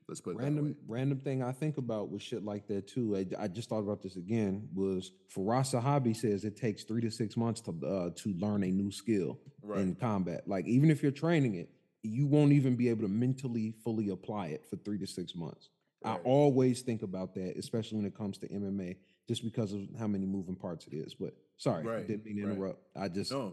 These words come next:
Speaker 2: thought
Speaker 1: you're
Speaker 2: that was a
Speaker 1: good.
Speaker 2: good
Speaker 1: I'll
Speaker 2: thing to
Speaker 1: remember
Speaker 2: do.
Speaker 1: it for next
Speaker 2: Yeah.
Speaker 1: time. But we're good. I'll
Speaker 2: Yeah.
Speaker 1: remember it, though, but we're good. I'm kidding. <laughs>
Speaker 2: <laughs>
Speaker 1: I'll remember it, though. It's in my notes.
Speaker 2: Yeah.
Speaker 1: We're good.
Speaker 2: Yeah.
Speaker 1: Uh,
Speaker 2: It's on the list.
Speaker 1: <laughs> imagine if I was that petty.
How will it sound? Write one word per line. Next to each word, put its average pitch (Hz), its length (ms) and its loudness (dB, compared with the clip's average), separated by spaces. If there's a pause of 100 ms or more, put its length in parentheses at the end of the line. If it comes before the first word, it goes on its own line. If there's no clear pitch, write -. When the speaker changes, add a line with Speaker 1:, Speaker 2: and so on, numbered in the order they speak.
Speaker 2:
thought 104 80 0
Speaker 1:
you're 131 80 0
Speaker 2:
that 113 100 0
was 110 160 0
a 90 40 -10
Speaker 1:
good. 92 100 -4
Speaker 2:
good - 20 -2
Speaker 1:
I'll 104 100 0
Speaker 2:
thing 120 100 4
to 120 60 0
Speaker 1:
remember 110 260 0
Speaker 2:
do. - 20 -2
Speaker 1:
it - 80 -10
for 104 80 -10
next 95 220 -8
Speaker 2:
Yeah. 80 60 -8
Speaker 1:
time. - 120 -12 (160)
But 107 160 -4
we're 139 100 -4
good. 95 180 -4 (580)
I'll 107 80 -8
Speaker 2:
Yeah. 104 60 -6
Speaker 1:
remember 90 240 -8
it, 80 60 -16
though, 85 160 -12 (140)
but 101 60 -8
we're 90 160 -10
good. 78 160 -18 (280)
I'm - 60 -20
kidding. - 260 -10 (340)
<laughs> 165 540 4
Speaker 2:
<laughs> - 40 -12
Speaker 1:
I'll 120 160 -4
remember 92 240 -8
it, 87 80 -10
though. 90 200 -6
It's - 140 -8
in 143 80 -2
my 90 80 -4
notes. 85 260 -10
Speaker 2:
Yeah. 127 120 -4
Speaker 1:
We're 110 80 -2
good. 92 260 -6 (880)
Speaker 2:
Yeah. 104 160 -2
Speaker 1:
Uh, 107 380 4
Speaker 2:
It's 117 140 0
on - 140 -4
the 262 180 10
list. 117 460 2
Speaker 1:
<laughs> - 40 -8
imagine 139 380 2
if 123 60 0
I 127 100 2
was 120 100 0
that 107 220 0
petty. 92 240 -6